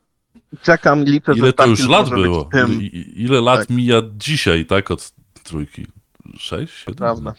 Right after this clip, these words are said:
Speaker 2: Nie wiem.
Speaker 1: Ten remaster był fajny, bo był dobrze zrobiony, fajnie było sobie to odpalić z jednej aplikacji, pograć, wspomnieć, ale chciałbym coś nowego i, e, no, Skyrim w kosmosie, jakby to banalnie nie brzmiało, nadal tutaj wywołuje jakiś drew.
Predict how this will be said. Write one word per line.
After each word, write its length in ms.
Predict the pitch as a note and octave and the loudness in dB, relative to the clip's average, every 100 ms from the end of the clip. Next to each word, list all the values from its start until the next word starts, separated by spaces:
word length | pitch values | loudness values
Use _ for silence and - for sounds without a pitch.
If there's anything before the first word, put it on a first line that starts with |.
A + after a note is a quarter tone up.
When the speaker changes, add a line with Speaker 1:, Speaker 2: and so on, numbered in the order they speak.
| B2 | -12
Speaker 2:
Nie 180 | C3 | -10
wiem. 160 | B2+ C3+ | -10 -4
Speaker 1:
Ten 180 | D#3 D3 | 0 4
remaster 500 | D#3 D3+ F3+ - F3+ | 4 4 0 0 -2
był 180 | E3 D3 | -2 -2
fajny, 460 | - C#3+ B2+ G#2+ | 0 0 0 -6
bo 140 | A#2 A2+ | -8 -10
był 140 | C3+ | -8
dobrze 300 | A3 C3 A#2+ | -8 -8 -10
zrobiony, 580 | A2 A2+ A2+ A#2+ B2 B2+ | -8 -6 -4 -4 -4 -4
fajnie 280 | - A#2+ A#2+ | -2 -2 -4
było 240 | A#2 A2+ A2+ | -8 -8 -8
sobie 260 | A2+ A2+ | -8 -10
to 120 | - | -8
odpalić 460 | G#2+ - A2+ A2 A2 | -10 -2 0 0 -2
z 140 | - | -10
jednej 300 | A2+ A2 A2 | -8 -8 -6
aplikacji, 600 | G#2+ - A2 A2 - A#2+ A#2+ _ _ _ | -8 -8 -2 -2 -2 -10 -12 _ _ _
pograć, 380 | A#2+ A2 A2+ A2 - _ | -6 -2 -2 -2 -6 _
wspomnieć, 480 | A2+ G#2 A#2+ A3+ _ _ _ _ | -6 -6 -6 -10 _ _ _ _
ale 360 | - C3 D3+ D3+ | -2 2 4 2
chciałbym 480 | - - D3 D#3 D3 | 0 0 0 0 -6
coś 180 | C#3+ - | -10 -8
nowego 540 | C#3 E3 F3 B2 D#3+ - | -4 -2 -2 -2 -6 -8
i, 460 | B2 B2+ C3 C3+ C3+ - | -10 -10 -8 -10 -12 -8
e, 400 | B2+ B2+ B2+ C3 | -4 -2 -2 -4
no, 180 | C3+ F3 | -4 -6
Skyrim 520 | - D#3 F#3+ A3 G3+ | -4 0 2 2 -2
w 60 | - | -4
kosmosie, 480 | G3+ - G3 - | -8 -4 -4 -4
jakby 360 | D3 D3+ D#3+ D#3 | -6 -4 -6 -8
to 120 | D3 | -6
banalnie 460 | D3 C#3+ D3+ D3+ D3+ | -4 0 0 -2 -4
nie 120 | D3 | -8
brzmiało, 440 | D3 C#3+ C3+ D3+ F3 _ _ | -10 -6 -4 -4 -8 _ _
nadal 560 | A2 B2 D3 C#3+ C3+ C#3 - | -6 -2 2 2 2 -2 -8
tutaj 300 | C3 B2+ C3 | -8 -6 -6
wywołuje 480 | C3 C3+ C3+ C3+ A#2 | -8 -6 -4 -4 -2
jakiś 400 | A#2 A2+ A#2 A2+ | -2 -4 -8 -12
drew. 180 | G#2 | -10